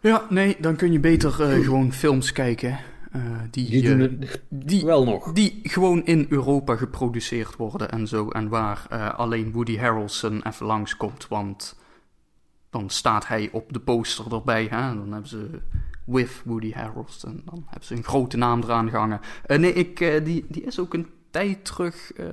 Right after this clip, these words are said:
Speaker 1: aangeraden door een van de luisteraars. Eh, ik heb Triangle of Sadness gekeken, want die staat nu op
Speaker 2: Oh,
Speaker 1: Amazon.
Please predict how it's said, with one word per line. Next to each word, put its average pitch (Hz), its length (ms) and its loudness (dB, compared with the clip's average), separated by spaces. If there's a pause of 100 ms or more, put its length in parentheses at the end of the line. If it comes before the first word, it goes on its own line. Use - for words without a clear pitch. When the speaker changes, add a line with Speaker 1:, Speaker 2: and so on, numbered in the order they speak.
Speaker 1:
aangeraden 170 560 -4
door 135 140 -6
een 156 160 -4
van 139 120 -6
de 131 60 -6
luisteraars. 160 540 -4
Eh, 147 180 -2
ik 160 120 -6
heb 165 180 -4
Triangle 185 580 4
of 143 180 -2
Sadness 165 580 -2
gekeken, 113 480 -4
want 170 160 -8
die - 80 -12
staat 120 240 -2
nu 123 100 -2
op - 40 2 (100)
Speaker 2:
Oh, 220 60 6
Speaker 1:
Amazon. 202 420 4